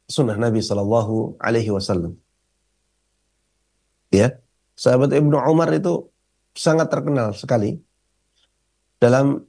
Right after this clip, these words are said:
<clears throat> pengikutannya terhadap perbuatan-perbuatan Nabi Sallallahu Alaihi Wasallam. Bahkan yang mubah-mubah saja beliau ingin menirunya,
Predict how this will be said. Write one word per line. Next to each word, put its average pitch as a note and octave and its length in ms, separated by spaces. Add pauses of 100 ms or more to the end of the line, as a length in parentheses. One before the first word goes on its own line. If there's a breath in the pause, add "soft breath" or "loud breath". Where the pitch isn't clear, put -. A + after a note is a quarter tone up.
<clears throat> - 1300
pengikutannya C3 840
terhadap B2 560 (640)
perbuatan-perbuatan A2+ 960
Nabi A#2 160
Sallallahu A2 640
Alaihi G#2+ 280
Wasallam. F#2+ 360
Bahkan C3+ 400
yang E3+ 160
mubah-mubah C#3 680
saja G2+ 520 (400)
beliau D3+ 440 (840 soft breath)
ingin D3 240
menirunya, C#3+ 640